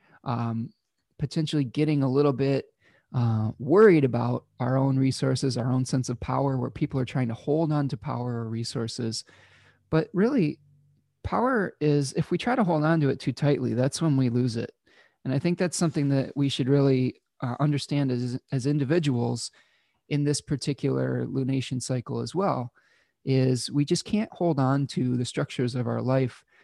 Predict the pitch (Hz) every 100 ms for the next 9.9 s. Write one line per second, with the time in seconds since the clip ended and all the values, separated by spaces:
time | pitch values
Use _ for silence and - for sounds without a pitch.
0 | _ _ - 117 113 127 _ - _ _
1 | _ _ _ - 147 135 156 139 131 120
2 | 117 _ 131 135 147 - - _ _ -
3 | - 123 156 202 180 113 117 113 - -
4 | 147 139 196 180 170 135 127 139 131 120
5 | 123 - 120 117 117 - 202 - 214 214
6 | - _ - 160 - 180 175 - 175 208
7 | 247 - _ _ _ _ 180 170 202 196
8 | 208 208 190 202 208 202 - 180 180 180
9 | 180 175 - - 175 185 220 226 -